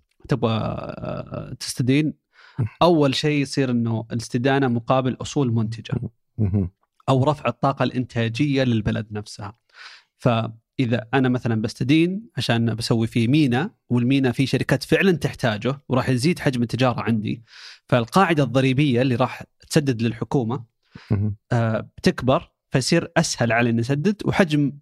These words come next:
Speaker 1: التجارة، آه، أو الوظائف بيزيد، فحتى وضع الناس راح،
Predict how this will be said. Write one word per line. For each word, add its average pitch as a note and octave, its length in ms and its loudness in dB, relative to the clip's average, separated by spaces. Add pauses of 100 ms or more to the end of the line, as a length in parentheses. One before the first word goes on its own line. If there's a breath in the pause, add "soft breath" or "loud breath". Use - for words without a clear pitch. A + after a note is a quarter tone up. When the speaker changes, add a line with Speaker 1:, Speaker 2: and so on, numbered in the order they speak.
(120)
Speaker 1:
التجارة، B2+ 680 2 (120)
آه، A2+ 240 0
أو A#2+ 100 2
الوظائف B2+ 440 4
بيزيد، D#3+ 320 0
فحتى F3 360 0
وضع F3 200 2
الناس G3 280 2
راح، - 240 -4